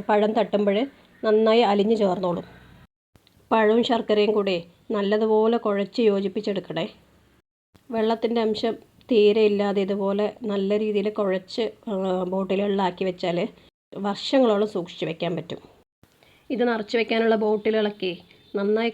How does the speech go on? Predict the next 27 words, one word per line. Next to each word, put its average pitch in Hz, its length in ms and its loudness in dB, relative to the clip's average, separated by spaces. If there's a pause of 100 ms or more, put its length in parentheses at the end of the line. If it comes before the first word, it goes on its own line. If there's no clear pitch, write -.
കഴുകി 202 280 -2
അതുപോലെ 208 360 -2
നല്ല 208 400 0
വെയിലത്ത് 202 420 -4
വെച്ച് 208 220 -2
ഉണക്കിയെടുത്ത 190 640 -4
ബോട്ടിലുകളായിരിക്കണേ. 190 800 -6 (640)
എന്നിട്ടാണ് 214 340 -2
നമ്മളിതിൽ 196 340 0
നിറച്ച് 190 380 -4
വെക്കണത്. 175 400 -6 (1120)
ഇങ്ങനെ 233 260 2
പഴവും 214 400 2
ശർക്കരയും 208 480 0
കിട്ടുമ്പോൾ, 208 420 -2
കിട്ടുമ്പോഴേ 185 440 -2 (320)
ഇതുപോലെ 202 360 0
ഉണ്ടാക്കി 202 340 0
വെച്ചാൽ 202 300 0
നമ്മൾക്ക് 190 300 -2
കുറേ 196 460 0
കാലം, 202 300 0 (240)
ആ, 185 180 -2
സ്റ്റോർ 185 420 -2
ചെയ്ത് 196 200 0
ഉപയോഗിക്കാൻ 170 480 -4
പറ്റും. - 260 -12